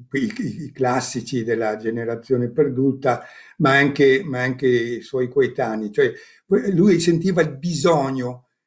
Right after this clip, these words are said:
di narrare, di narrare storie di una terra. Pensava che la Riviera Romagnola sarebbe diventata la California, eh, da un punto di vista letterario, non solo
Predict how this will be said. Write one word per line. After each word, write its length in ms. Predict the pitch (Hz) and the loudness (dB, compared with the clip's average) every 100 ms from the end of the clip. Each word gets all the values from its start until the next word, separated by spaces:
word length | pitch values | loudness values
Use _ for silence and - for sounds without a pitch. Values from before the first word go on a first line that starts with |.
| _ | _
di 320 | - 165 160 | -6 0 2
narrare, 1040 | 156 170 151 156 156 135 113 120 139 254 _ | 4 2 2 2 2 2 -2 -2 -4 -6 _
di 180 | _ 139 | _ -8
narrare 760 | 147 165 147 147 143 151 160 160 | -2 -2 0 0 2 2 0 0
storie 1040 | - - - 196 185 190 190 190 190 190 _ _ _ | 0 0 2 2 4 2 2 2 0 -8 _ _ _
di 120 | 143 | 0
una 240 | 170 170 165 | 2 2 2
terra. 720 | 165 147 135 131 147 156 - - - - | 2 2 2 0 0 -2 -10 -20 -20 -12
Pensava 640 | - 175 - 190 190 185 175 | -4 -2 2 2 4 2 0
che 420 | - 170 170 170 | 2 4 4 2
la 500 | 170 170 160 156 160 _ _ _ | -2 -4 -2 -4 -8 _ _ _
Riviera 420 | 165 160 165 165 | -2 0 2 2
Romagnola 520 | 160 165 160 170 170 160 | 2 2 0 0 0 -2
sarebbe 340 | 156 151 151 | 0 -2 -2
diventata 720 | 147 147 147 - 151 151 - | -6 -4 -6 -4 -4 -4 -2
la 160 | 143 - | -4 -2
California, 1120 | 147 139 135 - 147 147 143 139 135 127 _ _ _ _ | -2 -2 -2 0 0 2 0 -2 -4 -8 _ _ _ _
eh, 260 | 156 131 - | -6 -6 -8
da 180 | 165 139 | -6 -4
un 60 | 123 | 0
punto 240 | 143 139 | -2 -2
di 100 | 135 | -4
vista 320 | 131 127 143 | -6 -6 -2
letterario, 920 | 123 123 139 127 123 113 113 113 113 110 - _ _ - _ _ | 0 0 0 0 0 -2 -2 -2 -4 -6 -14 _ _ -20 _ _
non 200 | 117 127 | -12 -12
solo 460 | 127 139 120 117 - | -4 -2 -2 -4 -8